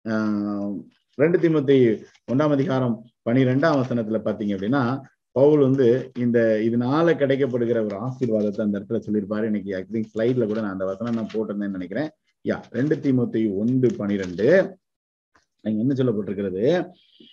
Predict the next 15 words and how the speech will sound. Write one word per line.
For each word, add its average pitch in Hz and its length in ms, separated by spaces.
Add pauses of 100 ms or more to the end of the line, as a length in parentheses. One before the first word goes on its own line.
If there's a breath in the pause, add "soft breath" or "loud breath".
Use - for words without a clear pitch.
"இந்த 190 360
பாடுகளை 160 560
நான் 123 140
அனுபவிக்கிறேன், 139 460
நாயும், 147 520
நாயினும் 127 520
நான் 127 160
வெட்கப்படுகிறதில்லை, 110 720
ஏனென்றால் 107 680 (200 soft breath)
நான் 117 200
விசுவாசித்திருக்கிறவர் 165 1300
இன்னார் 160 480
என்று 143 240
அறிவேன்." 120 500 (800)
ரைட்? 175 300